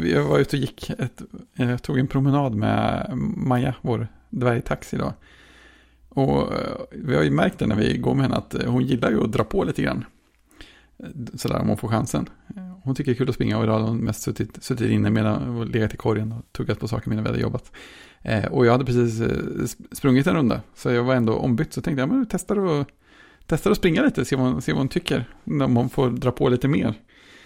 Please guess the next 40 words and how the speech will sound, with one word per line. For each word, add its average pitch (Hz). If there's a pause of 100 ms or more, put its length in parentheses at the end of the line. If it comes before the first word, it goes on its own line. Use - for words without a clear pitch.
(220)
Eh, 107 (160)
och 120
vi 131
har, 143
vi 139
har 147
en 135
runda 120
som 135
vi 120
brukar 113
ta 117
när 107
vi 104
har 104 (580)
tid 127
att 110
ta 120
en 113
längre 110
lunchpromenad, 127
så -
hon 127
kan 147
den 104
rundan. 104 (560)
Och -
det 113
är 104 (140)
så -
här, 123
men 113
vi 117
går, 120
vi 131
går 120
en, 113
en, 113
ett 110
stråk -